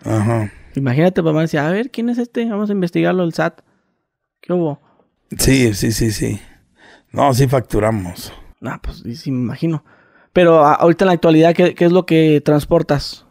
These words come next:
Speaker 2: Por ejemplo, de aquí a allá, si, para tener un camión grande, lo que llevas a cosas a Tijuana.
Speaker 1: Pues haz de cuenta que le trabajo a empresas.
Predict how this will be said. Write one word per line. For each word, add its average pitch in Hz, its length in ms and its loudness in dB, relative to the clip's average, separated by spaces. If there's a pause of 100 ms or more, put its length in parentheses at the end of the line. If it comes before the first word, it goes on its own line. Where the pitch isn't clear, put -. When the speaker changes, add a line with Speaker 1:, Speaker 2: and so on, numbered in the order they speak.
Speaker 2:
Por 143 100 -10
ejemplo, 151 300 -4
de 143 80 0
aquí 135 140 -6
a 147 40 0
allá, 151 600 -4
si, 143 200 -12 (200)
para 143 120 2
tener 156 220 2
un 175 80 2
camión 175 320 0
grande, 175 420 2
lo 143 200 -2
que 156 240 0 (600)
llevas 165 300 4
a 147 120 2
cosas 160 220 2
a 151 60 -2
Tijuana. 175 760 0 (920)
Speaker 1:
Pues - 140 -8
haz 196 100 4
de 196 80 4
cuenta 190 300 2
que 147 80 0
le 139 100 0
trabajo 147 340 2
a 151 40 4
empresas. 120 640 -4